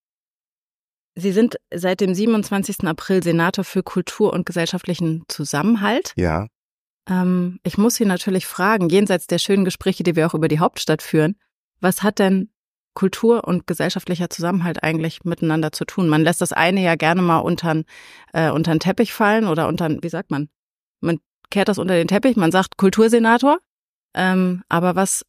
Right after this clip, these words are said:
Speaker 1: hat denn Kultur mit gesellschaftlichem Zusammenhalt zu tun? Das gehört ja auch zur Job Description.
Speaker 2: Das gehört zur Job, äh, Job Description auf jeden Fall dazu. Aber es ist natürlich so, dass,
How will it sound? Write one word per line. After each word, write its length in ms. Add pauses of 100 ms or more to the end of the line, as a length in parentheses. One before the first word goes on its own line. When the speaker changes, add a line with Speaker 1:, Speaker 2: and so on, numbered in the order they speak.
Speaker 1:
hat 180
denn 220
Kultur 340
mit 140
gesellschaftlichem 560
Zusammenhalt 480
zu 100
tun? 200
Das 120
gehört 220
ja 80
auch 80
zur 160
Job 360
Description. 540 (220)
Speaker 2:
Das 160
gehört 180
zur 100
Job, 180 (180)
äh, 140
Job 260
Description 520
auf 160
jeden 140
Fall 160
dazu. 340
Aber 200
es 80
ist 100
natürlich 460
so, 160
dass, 260